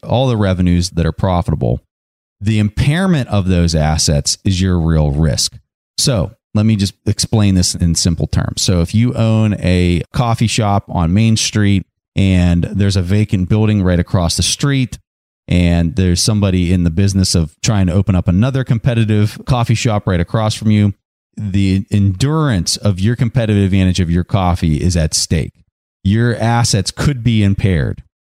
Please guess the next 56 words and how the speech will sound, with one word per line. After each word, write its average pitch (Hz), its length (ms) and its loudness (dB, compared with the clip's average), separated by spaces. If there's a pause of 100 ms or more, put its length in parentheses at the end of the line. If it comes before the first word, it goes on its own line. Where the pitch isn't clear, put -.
(180)
That's 120 440 -2
how 120 200 0
you 113 220 2
gotta 98 180 0
look 90 300 0
at 80 320 0
the 85 120 0
impairment 80 460 0
of, 76 120 0
of 80 260 -2
the 85 100 -2
underlying 80 540 0
assets, 87 340 0
because 87 320 -2
that's 113 320 0
where 117 100 0
your 101 200 2
real 90 220 0
risk 82 280 -2
is. 87 140 -2
So 104 120 0
then 113 140 0
what 135 120 0
I 127 60 0
do 120 200 0
is 110 80 0
I 95 100 0
look 107 320 0
across. 120 640 -2 (420)
So 113 100 0
let's 120 160 0
say 123 240 0
that 104 220 -2 (100)
the, 98 140 0
the 95 220 -2
first 113 380 -2
check - 360 -2
mark 85 360 0
of 82 460 0
looking, 90 440 -2
or 76 80 0
the, 76 100 -2
basically 85 360 -2
the 76 60 0
second 98 320 -2
check - 200 -2
mark 80 220 -2
of 73 140 -2
looking 87 220 0
at 80 80 0
the 82 80 -2
intrinsic 80 380 0
value 71 240 0
of 71 60 0
the 76 60 0
business 95 520 0